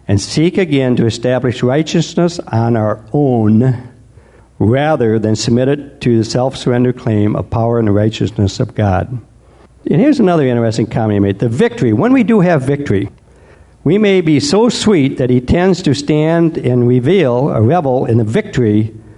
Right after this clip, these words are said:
that we've accomplished rather than walking in the Spirit. When we travel with Pastor, we always get into the situation where we've had some great victories in ministry around the world,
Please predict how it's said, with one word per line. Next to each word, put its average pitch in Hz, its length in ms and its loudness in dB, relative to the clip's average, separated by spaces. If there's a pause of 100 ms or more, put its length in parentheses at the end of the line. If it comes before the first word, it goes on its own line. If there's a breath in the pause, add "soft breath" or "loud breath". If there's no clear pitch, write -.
(480 loud breath)
that 117 160 0
we've 143 160 2
accomplished 117 640 -2
rather 120 240 0
than 120 180 0
walking 127 560 0 (300 loud breath)
in 113 480 0
the 110 100 -6
Spirit. - 560 -4 (680)
When 117 140 0
we 170 120 2
travel 160 460 0
with 113 200 -2
Pastor, 135 520 -2 (100)
we 127 200 0
always 127 300 0
get 120 140 0
into 123 140 0
the 110 100 0
situation 120 720 0
where 107 260 0 (400 loud breath)
we've 143 180 0
had 127 220 0
some 110 140 0
great 143 180 0
victories 123 480 0
in 101 260 2
ministry 123 400 0
around 113 280 0
the 107 80 0
world, 107 560 -2